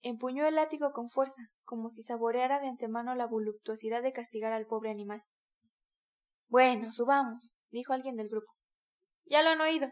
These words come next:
dice que esta yegua va a galopar. Pero si debe hacer más de seis años que no corre.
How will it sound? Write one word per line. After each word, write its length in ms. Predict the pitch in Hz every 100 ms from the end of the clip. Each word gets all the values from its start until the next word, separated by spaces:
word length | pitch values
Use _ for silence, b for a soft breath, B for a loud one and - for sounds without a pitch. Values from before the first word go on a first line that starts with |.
| -
dice 340 | 220 269 277 302
que 80 |
esta 180 | 294 294
yegua 360 | 285 302 320 320
va 120 | 285
a 40 |
galopar. 380 | 254 247 214 220 - _ _ _ _ _ _ _ _ _ _ _ _ -
Pero 200 | 240 247
si 140 | 254
debe 200 | 269 285
hacer 240 | 311 320
más 180 | 302 302
de 80 | 294
seis 240 | 294 285 294
años 240 | 277 285
que 120 | -
no 140 | 233 240
corre. 320 | 269 262